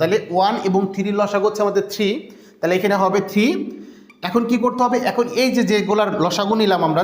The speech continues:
যে, যে হরের, সেই হরগুলা দ্বারা এটাকে ভাগ করব, যেটা পাবো সেটা দ্বারা যার যার তোমার হচ্ছে লবকে গুণ করব। তাহলে এখানে ওয়ান দ্বারা যদি থ্রিকে ভাগ করো হবে থ্রি, থ্রির সাথে এটা লব হলো ফোর, থ্রির সাথে ফোর গুণ করলে তিন চারা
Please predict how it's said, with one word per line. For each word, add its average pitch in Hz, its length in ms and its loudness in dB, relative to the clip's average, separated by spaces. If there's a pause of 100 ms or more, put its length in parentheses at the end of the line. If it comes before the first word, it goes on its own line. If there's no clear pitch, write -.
যে, 170 60 2 (100)
যে 175 60 2
হরের, 160 300 2 (320)
সেই 214 220 0
হরগুলা 196 380 2
দ্বারা 220 280 2
এটাকে 208 200 0
ভাগ 175 280 0
করব, 208 200 0 (440)
যেটা 165 240 2
পাবো 214 300 2 (160)
সেটা 214 200 2
দ্বারা 214 200 2 (140)
যার 160 220 2
যার 269 160 4 (380)
তোমার 180 220 2
হচ্ছে - 140 0
লবকে 185 320 2
গুণ 147 240 0
করব। 107 140 -4 (140)
তাহলে 196 180 2
এখানে 233 180 2 (200)
ওয়ান 196 240 2
দ্বারা 214 140 6
যদি 214 260 0
থ্রিকে 208 240 0
ভাগ 185 280 -2
করো 190 180 2
হবে 185 180 2 (120)
থ্রি, 190 160 2 (460)
থ্রির 226 260 2
সাথে 202 200 0
এটা 202 140 2
লব 196 300 4
হলো 190 120 2
ফোর, 190 280 0 (440)
থ্রির 190 200 2
সাথে 208 160 0
ফোর 208 260 0
গুণ 214 140 0
করলে 233 140 2 (100)
তিন 196 180 2
চারা 202 200 2